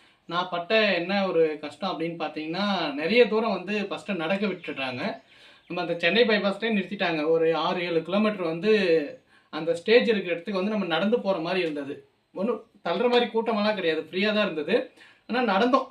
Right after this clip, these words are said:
நிறைய ஒரு ஏழு கிலோமீட்டர் நடந்து போயிட்டு, மீட்டிங் முடிச்சுட்டு நடந்து வந்தோம். ஃபர்ஸ்ட் அது ஒண்ணு. அந்த நடக்கிறது கொஞ்சம் இல்லாம கொஞ்சம் பக்கமா வந்து கிட்ட வைங்க. அடுத்து வந்து என்னன்னா வந்து ஸ்நாக்ஸ் கொடுத்தீங்க. ஒரு பத்து வகையான ஸ்நாக்ஸ் வந்து பையில போட்டு கொடுத்தீங்க. ரொம்ப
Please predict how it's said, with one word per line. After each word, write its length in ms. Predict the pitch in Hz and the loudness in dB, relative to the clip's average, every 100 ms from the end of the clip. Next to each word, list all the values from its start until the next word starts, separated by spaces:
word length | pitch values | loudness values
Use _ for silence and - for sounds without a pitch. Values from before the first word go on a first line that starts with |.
| _ | _
நிறைய 260 | 160 165 202 | -8 -4 -2
ஒரு 160 | 185 | -2
ஏழு 180 | 170 180 | -2 -4
கிலோமீட்டர் 320 | 170 202 214 | -2 -4 -4
நடந்து 360 | 175 160 185 190 | -4 -2 -2 -6
போயிட்டு, 680 | - 180 175 175 180 185 - - _ | -6 -4 -2 -2 0 -2 -4 -20 _
மீட்டிங் 420 | 180 202 202 180 | -4 -2 -2 -4
முடிச்சுட்டு 680 | 170 170 180 175 170 185 - _ | -6 -6 -8 -2 0 -2 -6 _
நடந்து 340 | 165 185 202 | -4 0 0
வந்தோம். 380 | 190 156 147 147 - _ _ | 0 -2 -4 -6 -12 _ _
ஃபர்ஸ்ட் 240 | - 160 - | -14 -8 -4
அது 260 | 175 160 | 0 0
ஒண்ணு. 280 | 147 180 269 - _ - | 0 -4 -6 -10 _ -20
அந்த 260 | - 156 160 | -10 -4 -2
நடக்கிறது 480 | 160 170 202 220 208 | 0 -2 0 -2 -2
கொஞ்சம் 240 | 180 165 | -2 0
இல்லாம 280 | 165 175 190 | 0 -2 -2
கொஞ்சம் 320 | 196 165 165 | -2 -2 -2
பக்கமா 480 | 156 - 185 196 208 | -2 -4 -2 0 0
வந்து 500 | 175 165 196 190 165 | 0 -2 -2 -2 -2
கிட்ட 220 | 165 - 180 | -4 -4 0
வைங்க. 420 | 160 151 165 240 - _ _ - _ | 0 0 -2 -4 -6 _ _ -20 _
அடுத்து 340 | - 156 214 233 | -8 -4 2 4
வந்து 260 | 226 202 | 4 2
என்னன்னா 500 | 208 180 180 180 208 | -2 -2 -4 -2 0
வந்து 220 | 214 170 202 208 | 0 -2 -6 -6
ஸ்நாக்ஸ் 480 | 190 214 226 - - _ - _ _ | 0 0 0 -6 -20 _ -20 _ _
கொடுத்தீங்க. 500 | 165 151 151 143 139 - - | -14 -8 -6 -6 -8 -14 -4
ஒரு 180 | 160 160 | -2 0
பத்து 300 | 160 160 196 | -2 -2 0
வகையான 300 | 170 170 160 | 2 0 -2
ஸ்நாக்ஸ் 400 | 147 160 190 190 | -6 -4 -4 -4
வந்து 200 | 160 185 | -6 -4
பையில 320 | 170 165 165 | 0 0 0
போட்டு 240 | 160 165 | -2 -2
கொடுத்தீங்க. 440 | 160 147 156 151 196 | -4 -6 -6 -4 -2
ரொம்ப 460 | 175 170 196 190 | 0 0 0 0